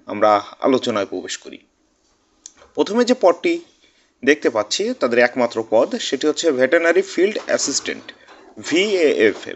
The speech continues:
বেতন গ্রেড চোদ্দ। এখানে তারা জানিয়েছেন পদ সংখ্যা আটশো,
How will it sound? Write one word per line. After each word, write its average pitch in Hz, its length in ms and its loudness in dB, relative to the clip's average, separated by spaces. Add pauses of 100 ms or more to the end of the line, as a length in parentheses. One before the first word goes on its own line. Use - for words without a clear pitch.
(100)
বেতন 127 340 0
গ্রেড 220 180 4 (680)
চোদ্দ। 170 320 4 (1000)
এখানে 208 280 2
তারা 185 200 8
জানিয়েছেন 160 380 4 (120)
পদ 156 140 6 (160)
সংখ্যা 170 340 2 (800)
আটশো, 202 300 2